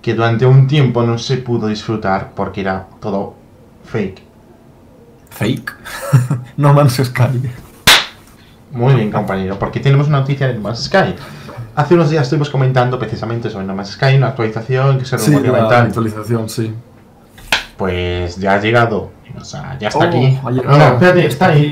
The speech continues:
Speaker 2: aquí.
Speaker 1: Mira, esa es la actualización. <laughs>
Speaker 2: Es-, esa almohada que es un Emanem.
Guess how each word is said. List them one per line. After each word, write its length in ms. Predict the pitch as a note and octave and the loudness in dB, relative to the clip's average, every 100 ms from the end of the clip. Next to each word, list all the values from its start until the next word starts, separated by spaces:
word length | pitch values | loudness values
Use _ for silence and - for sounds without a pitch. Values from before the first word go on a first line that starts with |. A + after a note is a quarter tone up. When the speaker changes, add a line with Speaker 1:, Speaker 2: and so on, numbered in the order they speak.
| C#3+ | -4
Speaker 2:
aquí. 120 | - | -4
Speaker 1:
Mira, 160 | C#3+ A#2+ | -2 -2
esa 100 | B2+ | 0
es 60 | |
la 100 | F3+ | 0
actualización. 540 | F3+ D3+ C3+ A2+ G2 - _ - - - - - - | 2 0 0 -2 -6 -10 _ -20 -20 -20 -20 -12 -4
<laughs> 560 | C#3+ C#3 C3 C3 - | -4 -4 -6 -8 -10
Speaker 2:
Es-, 240 | C3 - - | -14 -14 -14
esa 340 | - G#2 A#2 A2+ | -8 0 2 2
almohada 640 | A2+ A2+ A#2+ G#2+ G#2 G#2 | 2 2 2 2 0 -2
que 120 | A#2 | -4
es 120 | A2 | -2
un 120 | A#2+ A#2 | -2 -2
Emanem. 420 | A2 A2+ A2 | -2 -2 -4